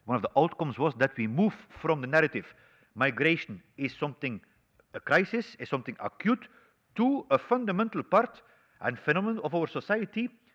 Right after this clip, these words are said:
moving from a burden to a opportunity.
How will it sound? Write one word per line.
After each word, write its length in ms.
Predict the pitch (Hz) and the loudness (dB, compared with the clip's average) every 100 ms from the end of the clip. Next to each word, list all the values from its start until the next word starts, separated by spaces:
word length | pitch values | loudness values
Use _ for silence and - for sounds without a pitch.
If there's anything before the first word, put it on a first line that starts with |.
| _ _ _ | _ _ _
moving 360 | 95 156 208 208 | -2 0 0 -4
from 320 | - 180 175 - | -2 -2 -2 -2
a 140 | 135 | -4
burden 680 | 98 87 175 208 185 214 220 _ _ _ - | -4 0 2 2 0 -2 -4 _ _ _ 0
to 260 | 233 233 - _ - | 0 0 -8 _ -4
a 180 | 185 196 - - | -2 -2 -6 -4
opportunity. 680 | - 170 147 180 143 113 | -2 -2 -2 -4 -4 -6